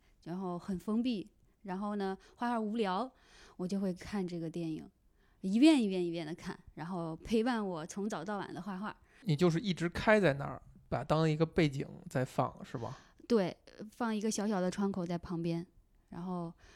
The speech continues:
Speaker 1: 呃，这个，因为这个习惯其实是我在十几年前的时候就有这样的习惯。
Speaker 2: 嗯。
Speaker 1: 就是在之前在画东西的时候，觉得无聊，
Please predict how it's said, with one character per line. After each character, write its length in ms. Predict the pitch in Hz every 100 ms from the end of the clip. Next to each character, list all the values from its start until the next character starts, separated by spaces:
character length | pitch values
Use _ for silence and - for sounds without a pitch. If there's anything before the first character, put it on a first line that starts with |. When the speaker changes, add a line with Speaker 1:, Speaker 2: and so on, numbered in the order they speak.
| -
Speaker 1:
呃， 160 | 190 180
这 200 | - 240
个， 100 | 214
因 160 | 254
为 120 | 254
这 220 | 240 - 285
个 100 | 240
习 240 | - 196
惯 360 | 214 240 202 196
其 220 | - 220
实 140 | 240
是 200 | 254 269
我 260 | 240 185 165
在 480 | 170 247 208 190 185 - - - - _ _ _ _ _ _ _
十 720 | - - - 196 208 262 349
几 140 | 339 226
年 200 | 190 190
前 220 | 190 175
的 120 | 180
时 100 | 180
候 260 | 170 160 165 - -
就 180 | 233
有 180 | 196 -
这 120 | 151
样 140 | 165 165
的 100 | 165
习 420 | - - - 160
惯。 220 | - 147 - - -
Speaker 2:
嗯。 200 | 135 113 - - -
Speaker 1:
就 180 | - 208
是 500 | 202 202 185 170 165 - - _ _ _
在 440 | - 214 170 160 160 - - -
之 240 | - 247
前 380 | 240 202 175 202
在 180 | 226 190
画 220 | 233 196
东 200 | 196 208
西 160 | 196 180
的 120 | 156
时 140 | 170
候， 420 | 165 175 156 147 180
觉 140 | 180
得 100 | 185
无 180 | 175 190
聊， 380 | 175 165 180